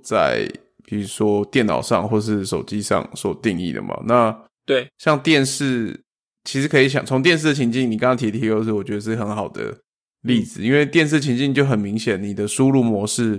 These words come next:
Speaker 1: 变得非常的受限。
Speaker 2: 对。
Speaker 1: 那A R眼镜，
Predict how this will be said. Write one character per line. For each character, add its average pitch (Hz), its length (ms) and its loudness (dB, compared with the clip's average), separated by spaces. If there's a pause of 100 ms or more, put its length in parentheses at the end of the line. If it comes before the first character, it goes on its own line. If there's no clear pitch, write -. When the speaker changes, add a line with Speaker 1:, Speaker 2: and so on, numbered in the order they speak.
(120)
Speaker 1:
变 104 300 0
得 64 200 -2
非 110 300 0
常 - 340 -6
的 78 160 -8 (360)
受 107 360 2
限。 - 340 0 (800)
Speaker 2:
对。 127 200 -2 (480)
Speaker 1:
那 147 300 2
A 147 120 2
R 147 120 8
眼 117 180 2
镜， 127 480 -2